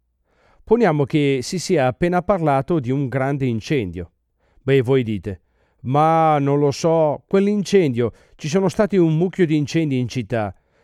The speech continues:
Come va la tua famiglia?" La famiglia sta bene e via dicendo. Tutto va, sta andando molto bene.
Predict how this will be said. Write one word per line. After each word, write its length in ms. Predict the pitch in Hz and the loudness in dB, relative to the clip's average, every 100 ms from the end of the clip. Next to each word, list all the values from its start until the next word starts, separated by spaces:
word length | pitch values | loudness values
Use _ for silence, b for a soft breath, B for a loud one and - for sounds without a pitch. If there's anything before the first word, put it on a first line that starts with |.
| _ | _
Come 220 | - 247 | 0 2
va 140 | 214 156 | 4 2
la 60 | |
tua 120 | 139 123 | 0 -2
famiglia?" 500 | 135 131 123 143 180 _ _ _ _ _ _ _ _ _ _ _ _ _ - | 0 0 -2 -4 -6 _ _ _ _ _ _ _ _ _ _ _ _ _ -8
La 120 | 131 | -4
famiglia 400 | 170 165 214 170 | 0 0 2 0
sta 200 | - 139 | 0 0
bene 300 | 135 117 110 | 0 0 -2
e 40 | |
via 140 | 123 135 | -2 -2
dicendo. 640 | 117 139 113 92 87 _ _ _ _ _ - | -4 -2 -4 -4 -10 _ _ _ _ _ -6
Tutto 260 | 254 214 | -4 0
va, 320 | 170 156 165 160 | 2 2 2 -2
sta 160 | - 185 | 0 2
andando 340 | 185 202 196 | 4 2 2
molto 280 | 185 185 175 | 0 2 0
bene. 440 | 127 101 95 90 | 0 -4 -6 -10